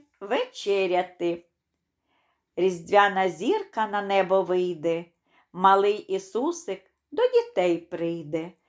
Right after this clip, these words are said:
Малий Ісусик, Божа дитинка, буде святвечір, буде ялинка,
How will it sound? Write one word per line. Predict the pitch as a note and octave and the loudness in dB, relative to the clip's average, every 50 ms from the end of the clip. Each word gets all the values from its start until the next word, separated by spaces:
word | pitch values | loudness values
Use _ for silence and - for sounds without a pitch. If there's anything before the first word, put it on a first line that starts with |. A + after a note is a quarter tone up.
| _ _ _ _ - | _ _ _ _ -6
Малий | - F3 F#3 F#3 F#3+ G3 G3 | 2 4 4 4 4 4 0
Ісусик, | G3 - F#3 F#3+ F3 - - F#3 G3 A#3+ D4 - - - D#3 - - _ _ _ _ _ _ | 0 -2 -6 -8 -8 -8 -8 -6 -6 -6 -6 -8 -10 -12 -12 -12 -14 _ _ _ _ _ _
Божа | - F#3+ F#3 A#3+ C#4 E4+ F4+ F4 F4+ F4+ | -12 -4 0 2 4 4 4 2 0 0
дитинка, | D4 C4+ E4+ E4+ E4+ - E4+ D#4 D4 C4 A3 F#3+ - - D#3+ D#3 D3+ D3 D3 - _ _ _ _ _ _ _ - | 2 0 -2 -2 -2 -4 -4 -2 -2 -4 -6 -8 -10 -6 -4 -4 -4 -4 -6 -12 _ _ _ _ _ _ _ -6
буде | E4 B4 D5+ C5+ G#4+ G#3+ F3 F#3 | 0 4 6 6 6 4 2 -4
святвечір, | F#3 - - F3 F3 F#3 G3 G3 - G3 F3 G#3+ G#3+ G#3+ G3+ - - - F3 D#3+ D#3+ D#3 - _ _ _ _ _ _ _ _ | -4 -6 -6 0 0 0 0 0 -2 -4 -2 0 0 0 -2 -4 -8 -6 -4 -4 -4 -6 -8 _ _ _ _ _ _ _ _
буде | - F3+ E3 D#3+ - A#4 A#4 C#5 C#5 - A4 G#4+ | -18 -12 -6 -4 -2 2 4 4 4 4 4 4
ялинка, | G4 F4 E4+ D4 D4 C#4+ B3 A#3 A#3 A3+ A3+ G#3+ G3+ F#3+ _ - E3+ E3 E3 E3+ F#3 | 4 6 6 4 4 4 2 -2 -4 -4 -6 -8 -10 -14 _ -6 -4 -4 -4 -6 -10